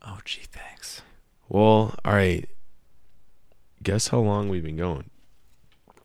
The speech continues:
Speaker 1: Hour, twenty-two minutes.
Speaker 2: J-, just about.
Speaker 1: What was that?
Speaker 2: I mean, it's seventy-five, eighty minutes, somewhere on there.
Speaker 1: Sixty.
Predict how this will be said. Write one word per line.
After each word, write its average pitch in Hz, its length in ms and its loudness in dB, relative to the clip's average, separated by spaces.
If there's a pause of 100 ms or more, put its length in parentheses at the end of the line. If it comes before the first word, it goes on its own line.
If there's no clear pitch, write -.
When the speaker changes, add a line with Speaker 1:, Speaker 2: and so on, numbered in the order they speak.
(580)
Speaker 1:
Hour, 90 240 -4
twenty-two - 380 -8
minutes. - 340 -14 (340)
Speaker 2:
J-, - 180 -20
just 95 240 -12
about. 73 440 -10 (680)
Speaker 1:
What 92 140 -10
was 98 120 -12
that? - 100 -14 (260)
Speaker 2:
I - 60 -18
mean, 87 200 -2
it's 78 200 -4
seventy-five, 85 1300 0
eighty 78 240 0
minutes, 78 360 -2
somewhere 80 300 -2
on 80 120 -2
there. 82 220 -4 (680)
Speaker 1:
Sixty. - 520 -20